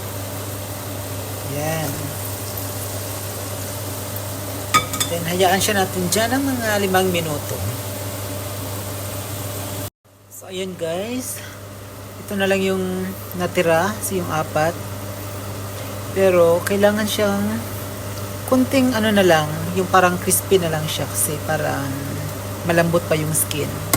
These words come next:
So, ito na guys, yung fried chicken natin.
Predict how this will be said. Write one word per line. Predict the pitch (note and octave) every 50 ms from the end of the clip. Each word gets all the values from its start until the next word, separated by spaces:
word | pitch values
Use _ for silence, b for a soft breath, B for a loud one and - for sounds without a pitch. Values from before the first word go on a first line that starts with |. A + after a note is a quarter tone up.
| - - - - - - - - - - - - - - - - - - - - - - - - - G2+ - - - - - - - - - - - - - - - - - - - - - - - - - - - G2+ G2+ G2+ G2+ G2 G2 - _ _ _ _ _ _ _ _ _ _ _ _ _ _ _ _ _ _ _ _ _ _ _
So, | - - A#3
ito | A3 G#3+ A#3+ A#3+
na | A#3 B3+
guys, | G3+ F#3+ G#3+ A#3+ C4+ D4 C#4+ C4+ B3+ B3+ B3+ B3+ C4 C4+ C4 - -
yung | B3 A#3 A3
fried | - - G#3+ G3+ G3 G3
chicken | - G#3 G3+ - G3+ F#3+ F3
natin. | F3 F3 E3+ - D#3+ D#3 D#3